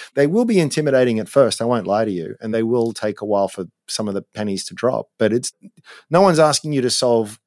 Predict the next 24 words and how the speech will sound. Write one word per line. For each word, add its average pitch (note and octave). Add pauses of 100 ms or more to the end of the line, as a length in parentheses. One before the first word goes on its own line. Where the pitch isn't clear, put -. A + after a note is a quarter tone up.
(120)
you C3
know, F#2+ (420)
quantum A#2
field A#2
theory F#2+
equations F2+
or G2
anything G#2
like F2+
that. G2
The A#2
maths C3
isn't A2
that G#2
involved, F#2+
and F#2+
the F#2+
concepts G2
aren't, F#2
aren't G2
out F#2+
of F2
reach F#2+
from F#2+